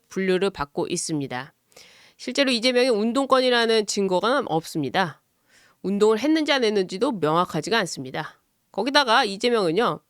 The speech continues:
본인이 입으로 계속 실용주의, 실용주의 얘기를 하는데 본인이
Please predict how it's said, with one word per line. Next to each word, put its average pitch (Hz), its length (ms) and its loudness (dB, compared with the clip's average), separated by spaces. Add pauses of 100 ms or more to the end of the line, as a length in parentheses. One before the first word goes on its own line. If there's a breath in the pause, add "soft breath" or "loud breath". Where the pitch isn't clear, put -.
본인이 269 480 0
입으로 269 320 -2
계속 269 320 -4
실용주의, 320 500 0
실용주의 294 440 -2
얘기를 180 220 0
하는데 214 440 0 (340 loud breath)
본인이 320 560 0